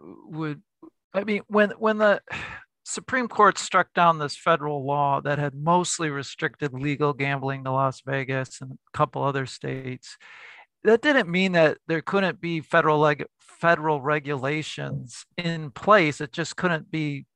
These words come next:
that specific one. And, you know, our Congress has not stepped in to sort of fill that void.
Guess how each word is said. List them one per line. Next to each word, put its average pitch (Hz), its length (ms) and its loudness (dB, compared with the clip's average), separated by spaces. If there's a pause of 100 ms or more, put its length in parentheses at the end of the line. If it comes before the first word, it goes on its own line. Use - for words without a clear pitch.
(460)
that 139 360 2 (640)
specific - 540 -12
one. 143 460 -2 (800)
And, 156 440 -2 (300)
you 165 80 -4
know, 156 100 2
our 151 100 6
Congress 170 920 4
has 147 380 -4
not 156 240 2
stepped - 380 -2
in 156 180 -6
to 143 80 -6
sort 151 220 -2
of 139 60 -6
fill 156 260 0
that 139 220 2
void. 143 480 -4